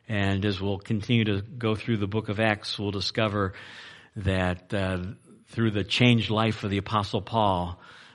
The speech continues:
the gospel goes to the ends of the earth.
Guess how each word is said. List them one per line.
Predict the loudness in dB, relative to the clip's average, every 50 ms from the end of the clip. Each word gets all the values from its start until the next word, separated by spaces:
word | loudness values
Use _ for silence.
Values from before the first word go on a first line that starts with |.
| _ _ -8
the | -8 -8
gospel | -4 2 4 4 4 4 2 -2 -2 -2 -2 -2
goes | -2 -2 -2 0 0 -2 -4 -6 -6 -6 -6 -8 -8 -10 -12 -16
to | -20 -10 -6
the | -4 -2 0
ends | 0 0 -2 -2 -4 -6
of | -6
the | -6 -6
earth. | -6 -8 -10 -14 -16 -18 -20 -20